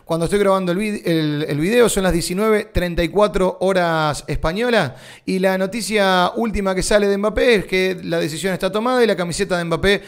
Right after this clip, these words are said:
desaparece del Paris Saint-Germain. De la web del Paris Saint-Germain desaparece eso. Ahora, punto y aparte, hablamos del Barcelona. Es el final de una novela, o por lo menos el principio de una, quizás, dentro del Barcelona, y estamos hablando de Riqui Puig.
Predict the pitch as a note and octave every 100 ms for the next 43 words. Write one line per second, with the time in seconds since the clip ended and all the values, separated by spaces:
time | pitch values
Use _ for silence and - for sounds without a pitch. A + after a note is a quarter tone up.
0 | - - E3+ F#3+ D#3 F3+ G3+ G3 F#3 -
1 | D#3+ D3+ E3 E3 - D#3+ D#3 D#3+ C#3+ C3+
2 | C3 D#3 F3 A3+ G3+ E3+ E3 F3 D#3+ E3
3 | F#3 A#3 A#3 - E3 F3 D#3 D#3 C#3+ B2+
4 | A#2+ B2+ A2+ - - - - A3 A3 E3+
5 | D#3+ C#4 B3+ G#3+ F3 F3+ D#3 C#3 F3 A#3
6 | G#3 G3 F#3 E3+ D3 E3 F3+ D#3+ B2+ B2
7 | - - _ _ _ _ _ - - -
8 | _ _ _ _ _ _ A#3 C#4 A3 A#3+
9 | C4 C4 A#3 G3 G#3 A3+ A#3+ C4 - E3+
10 | D#3+ F#3 F#3+ A#3 G#3+ F#3 F3 E3 G#3 F#3+
11 | F#3+ F3 G#3+ G3+ E3+ C3+ C3 G3 F3 E3
12 | - - _ _ A#2+ G#3 G#3+ G3+ F#3 F#3+
13 | F#3+ F#3 - F#3+ G#3+ A3+ G3+ G3+ G3 F#3
14 | E3 F3+ G3+ F#3 D#3+ F3 E3+ C#3+ F#3 D3+
15 | -